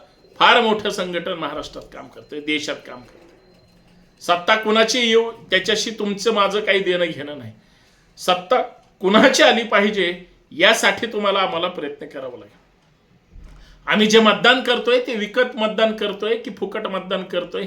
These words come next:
हे समजून घेतलं पाहिजे. आम्ही देश जोडण्यासाठी मतदान करतोय, लोकशाही वाचवण्यासाठी मतदान करतोय.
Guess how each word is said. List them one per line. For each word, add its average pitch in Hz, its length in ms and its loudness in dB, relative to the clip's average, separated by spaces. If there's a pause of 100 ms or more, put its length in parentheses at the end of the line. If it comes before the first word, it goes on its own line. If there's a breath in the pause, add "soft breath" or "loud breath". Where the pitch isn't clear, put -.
हे 160 100 -8
समजून 160 420 -8
घेतलं 147 260 -8
पाहिजे. 143 360 -10 (840 soft breath)
आम्ही 226 220 4
देश 247 300 4
जोडण्यासाठी 240 680 2
मतदान 202 360 -2
करतोय, 165 380 -4
लोकशाही 214 420 0
वाचवण्यासाठी 226 720 0
मतदान 180 380 -6
करतोय. 143 420 -12